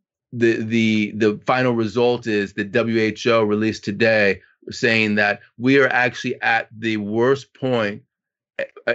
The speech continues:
in the, the pandemic that we've been in, in the entire crisis. A lot of people think we're reopening and it's all good, but really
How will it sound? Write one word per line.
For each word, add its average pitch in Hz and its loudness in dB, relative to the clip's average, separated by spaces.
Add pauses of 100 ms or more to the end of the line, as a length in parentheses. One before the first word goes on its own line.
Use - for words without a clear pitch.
in 123 2
the, 117 0
the 110 2
pandemic 120 0 (260)
that 120 0
we've 113 -4
been 123 0
in, 113 -2
in 110 -6
the 104 -2
entire 101 0
crisis. - -6 (340)
A 120 0
lot 131 2
of 151 -4
people 135 -2
think 127 0
we're 123 0
reopening 120 -2
and 113 -2
it's 107 -4
all 117 2
good, 107 0
but 117 2
really 120 2